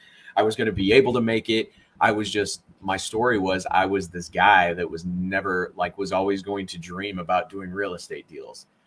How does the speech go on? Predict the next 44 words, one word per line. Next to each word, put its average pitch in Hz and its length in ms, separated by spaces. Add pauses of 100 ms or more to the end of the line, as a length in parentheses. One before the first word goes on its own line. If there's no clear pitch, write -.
(400)
I 117 80
had 107 340
run 117 220
projects 110 560
with 101 120
that 104 180
mentor. 101 340
I 95 60
had 95 120
run 101 220
project 104 420
management. 104 560
I 95 140
had 95 160
done, 98 300
been 95 160
a 92 40
part 95 300
of 90 180
a 87 80 (400)
coup-, - 140 (160)
like, 87 220
dozen, 101 440 (140)
couple 104 180
dozen 101 260
rehabs, 95 600 (460)
um, 92 460 (160)
ran 98 200
property 98 360
management 98 520
for 98 220
him 95 80
for 98 160
a 98 40
year, 95 400 (540)
um, 87 480 (120)
made 95 180
a 101 60
bunch 95 180
of 90 60
offers 92 320
as 92 100
a 92 80
realtor, 95 600